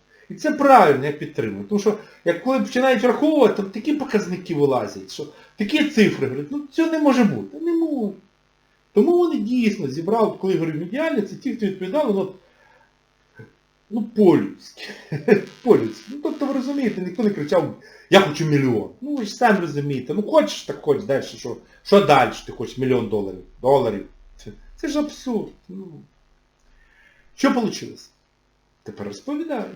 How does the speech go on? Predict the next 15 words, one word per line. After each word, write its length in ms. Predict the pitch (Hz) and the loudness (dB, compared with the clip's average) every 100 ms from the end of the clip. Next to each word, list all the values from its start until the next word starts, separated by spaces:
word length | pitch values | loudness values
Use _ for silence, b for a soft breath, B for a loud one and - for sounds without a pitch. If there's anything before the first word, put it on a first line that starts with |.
| - | -14
Значить, 300 | 131 190 185 | -6 -6 -6
дивіться. 340 | 123 90 - _ _ - | -12 -14 -18 _ _ -16
По 80 | 120 | -14
результатам 360 | 117 311 311 | -8 -4 2
опитування, 500 | 226 - 110 104 113 | 0 0 -6 -8 -10
які 200 | 107 202 | -8 -4
були 200 | 208 233 | -2 -2
в 60 | - | -6
червні 360 | - 113 95 92 | -4 -4 -4 -10
дві 100 | 120 | -14
тисячі 300 | 117 214 - | -10 -8 -8
двадцять 320 | 113 120 - 110 | -10 -10 -10 -12
третього 340 | 98 - 98 | -14 -14 -10
року, 360 | 269 - 262 - _ _ _ b b b b b b b b b b b b _ _ _ _ _ _ - | -8 -8 -14 -16 _ _ _ b b b b b b b b b b b b _ _ _ _ _ _ -6
медіальне 440 | 151 151 127 98 | -4 0 0 0